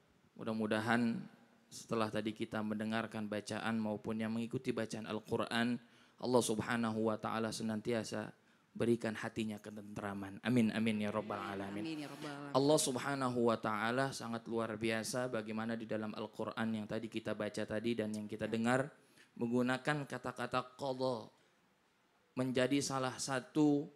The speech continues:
Speaker 1: kewajiban atau hal yang sudah ditetapkan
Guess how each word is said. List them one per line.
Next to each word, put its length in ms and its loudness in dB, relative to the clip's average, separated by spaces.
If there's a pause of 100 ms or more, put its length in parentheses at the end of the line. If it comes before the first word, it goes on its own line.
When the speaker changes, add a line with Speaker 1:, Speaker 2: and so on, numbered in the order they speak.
(440)
Speaker 1:
kewajiban 960 2 (400)
atau 320 4
hal 240 4
yang 240 2
sudah 320 6
ditetapkan 800 0